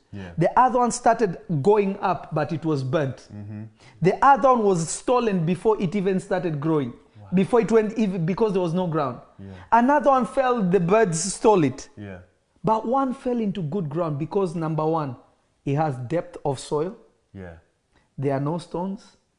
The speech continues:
Speaker 1: Mm-hmm.
Speaker 2: There are no thorns.
Speaker 1: Yeah.
Speaker 2: And there are no birds to devour it.
Speaker 1: Wow. That's good.
Speaker 2: Depth of soil,
Speaker 1: Mm-hmm.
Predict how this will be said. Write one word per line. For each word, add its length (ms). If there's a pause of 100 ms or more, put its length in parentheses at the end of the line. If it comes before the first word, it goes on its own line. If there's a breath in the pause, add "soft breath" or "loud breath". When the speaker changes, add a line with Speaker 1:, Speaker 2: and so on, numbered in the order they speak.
(200)
Speaker 1:
Mm-hmm. 260 (840)
Speaker 2:
There 140
are 20
no 160
thorns. 460 (420)
Speaker 1:
Yeah. 220 (380)
Speaker 2:
And 200
there 100
are 60
no 280
birds 420
to 120
devour 460
it. 220 (800)
Speaker 1:
Wow. 600 (4000 soft breath)
That's 180
good. 420
Speaker 2:
Depth 280
of 140
soil, 360 (440)
Speaker 1:
Mm-hmm. 200